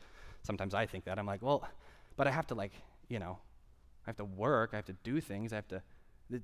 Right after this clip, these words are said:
th-, how, how do I reconcile that? 'Cause we live in a world that says you have to do everything to provide for yourself,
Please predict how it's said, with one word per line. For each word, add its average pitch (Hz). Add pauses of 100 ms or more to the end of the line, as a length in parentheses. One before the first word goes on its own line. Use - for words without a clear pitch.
th-, 123
how, 151
how 175
do 170
I 143
reconcile 113
that? 92
'Cause 127
we 180
live 196
in 160
a 139
world 135 (300)
that -
says 131
you 175
have 202
to 147
do 131
everything 147
to -
provide 113
for -
yourself, 95